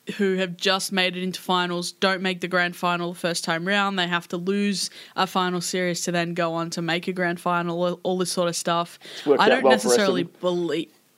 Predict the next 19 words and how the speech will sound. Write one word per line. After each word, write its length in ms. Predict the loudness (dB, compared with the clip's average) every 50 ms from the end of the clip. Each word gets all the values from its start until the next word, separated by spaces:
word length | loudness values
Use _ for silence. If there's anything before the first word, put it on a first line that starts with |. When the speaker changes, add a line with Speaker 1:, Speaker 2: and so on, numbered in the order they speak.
| _ _ _ _ -6
Speaker 1:
yeah, 280 | -2 0 0 0 0 -2 -4 -10 -16 -20 -20 -20
<laughs> 340 | _ -16 -16 -14 -14 -6 0
I 100 | 2 2
don't 160 | 2 2 2
necessarily 920 | 0 -2 -2 -2 -2 -2 -2 -2 0 0 2 2 2 2 0 0 -2 -2 -4
believe 540 | -2 -2 -2 0 0 0 0 0 0 0 0
in 120 | 0 2
that, 280 | 2 0 0 -2 -4 -10 -16 -20 -20 -20 -20 -2
but 140 | _ 0 0
it 100 | 0 -2
kind 360 | 0 2 2 2 4 2 0
of 220 | -2 -2 -4 -8 -4
was 340 | 0 0 2 2 0 -2 0
how 320 | 2 2 2 2 0 -4 -6
Fremantle 640 | -8 -2 0 0 0 0 0 -2 -2 -2 -4 -4
did 220 | -2 -2 -2 -2 -2
it 140 | -2 -4
here. 280 | -4 -4 -2 -2 -2 0
They 280 | 0 0 0 0 -2